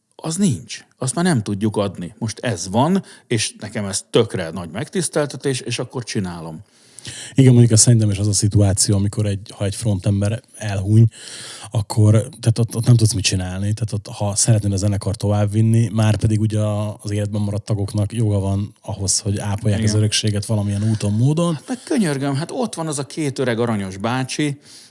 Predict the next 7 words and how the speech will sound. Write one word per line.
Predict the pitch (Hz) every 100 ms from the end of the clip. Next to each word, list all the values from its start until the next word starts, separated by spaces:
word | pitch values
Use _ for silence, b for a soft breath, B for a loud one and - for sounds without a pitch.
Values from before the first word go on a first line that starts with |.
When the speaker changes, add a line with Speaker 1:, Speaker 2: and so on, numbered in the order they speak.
| B
Speaker 1:
egész | - 320 254 180
életükben | 170 160 127 127 123
azt | 127 -
csinálták, | 117 110 110 104
hogy | 107
ők | 107 104
zenélnek. | 98 101 98 92 95 92